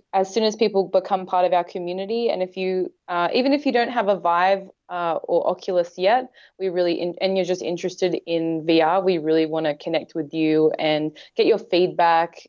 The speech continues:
And yeah, if you do have a Vive or Oculus, then when our closed alpha comes out, we'd absolutely love to have as many people give that a go as possible.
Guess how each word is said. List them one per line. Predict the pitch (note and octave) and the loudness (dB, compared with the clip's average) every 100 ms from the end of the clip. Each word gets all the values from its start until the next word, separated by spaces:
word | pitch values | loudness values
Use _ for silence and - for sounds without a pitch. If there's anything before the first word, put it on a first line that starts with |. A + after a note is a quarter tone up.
| - | -12
And | E3+ D#3+ D#3+ D#3+ - - - - - | -8 -6 -4 -6 -10 -20 -20 -20 -2
yeah, | G#3 G#3+ | 2 2
if | G3 G3 | 2 -2
you | G3 | -4
do | G3+ | 0
have | G#3+ G#3 | 2 2
a | G3 | 2
Vive | G3 F#3+ | 0 2
or | F#3 | 0
Oculus, | F#3+ A3 G#3+ G#3+ - | -2 -4 -4 -4 -4
then | F3+ | -4
when | F3 F3 F3 | -4 -6 -6
our | - E3+ E3 D#3+ | -6 -4 -2 -4
closed | - F3 E3+ - | -4 -4 -2 -2
alpha | F3 E3+ F3+ | -6 -6 -8
comes | - F3 D#3+ | -8 -6 -2
out, | E3 - | -2 -2
we'd | E3+ | -4
absolutely | E3+ D#3+ F3+ E3 E3+ | -6 -6 -8 -4 -2
love | D#3+ D#3+ - | 0 -2 -6
to | E3+ | -6
have | E3+ D#3 | -4 -4
as | D#3 | -6
many | D#3+ D#3 | -8 -8
people | D#3 D#3 - D#3 D3+ D3 | -6 -8 -4 -4 -4 -6
give | D#3+ D3+ | -6 0
that | D3 | 2
a | D3 | 4
go | D3 | 2
as | D3+ | 0
possible. | - - - D3+ F3 | -4 -8 -6 -6 -6